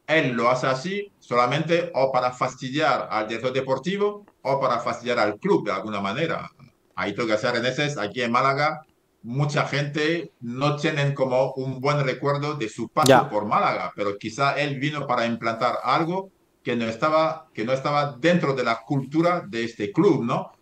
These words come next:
Speaker 1: Trabajar, desarrollar en un entorno de mucha cantera,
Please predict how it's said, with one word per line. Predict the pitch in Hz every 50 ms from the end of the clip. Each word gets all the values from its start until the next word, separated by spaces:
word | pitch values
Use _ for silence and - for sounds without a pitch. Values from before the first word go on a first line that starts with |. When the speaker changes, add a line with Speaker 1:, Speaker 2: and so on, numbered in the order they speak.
| _ _ _
Speaker 1:
Trabajar, | - 123 117 113 110 110 - - 165 175 185 185 180 -
desarrollar | 131 - - 123 120 120 120 120 131 143 165 180 202 208 - - _ _ _ _ _ _ _ _ _ -
en | 127 127
un | 139 160 151
entorno | 147 143 143 165 165 156 143 127 113
de | 101 98 107 104
mucha | 110 123 151 190 - - - 151 - -
cantera, | - 127 123 120 - 156 165 175 185 196 - -